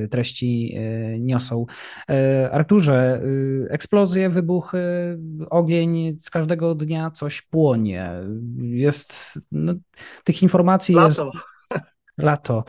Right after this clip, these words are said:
Speaker 1: Ja też udo-, bo masz możliwość, oczywiście udostępniłem, e, mapę, jeżeli zechcesz pokazać nam, gdzie, co i jak, to jest taka możliwość. E, Arturze, co płonie w tej Rosji?
Speaker 2: No, tak naprawdę płonie dużo.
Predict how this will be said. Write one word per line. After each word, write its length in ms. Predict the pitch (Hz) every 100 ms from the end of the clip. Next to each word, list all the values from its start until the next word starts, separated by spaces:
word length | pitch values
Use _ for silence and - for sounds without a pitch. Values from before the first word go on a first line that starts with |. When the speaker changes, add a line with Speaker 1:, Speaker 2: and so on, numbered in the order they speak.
| - - -
Speaker 1:
Ja 300 | 131 139 170
też 220 | 185 -
udo-, 220 | 180 180
bo 140 | 170 175
masz 200 | 165 175
możliwość, 400 | 160 180 175 175
oczywiście 640 | 165 165 - 170 160 160
udostępniłem, 760 | 165 170 165 160 - 170 160 160
e, 240 | 151 147
mapę, 520 | 160 220 226 190 175
jeżeli 380 | 156 151 147 147
zechcesz 420 | 147 147 147 -
pokazać 520 | - 156 165 156 147 156
nam, 160 | 147
gdzie, 360 | 139 135 156 156 - - _
co 220 | - 160
i 160 | 151 139
jak, 440 | 156 170 185 -
to 100 | -
jest 160 | 147 -
taka 220 | 156 151
możliwość. 760 | 143 131 143 160 170 175 - 165
E, 180 | 160 160 - - _ 165 160 160
Arturze, 600 | 156 170 139 131 127 127 139
co 160 | - 214
płonie 440 | 220 269 262 147
w 60 | -
tej 160 | 98
Rosji? 600 | 87 58 - - - _ _ _ _ _ _ _ _ _ _
Speaker 2:
No, 220 | 135 - _ _
tak 120 | 131
naprawdę 380 | 139 - 143 147
płonie 260 | 151 151
dużo. 440 | 170 226 139 127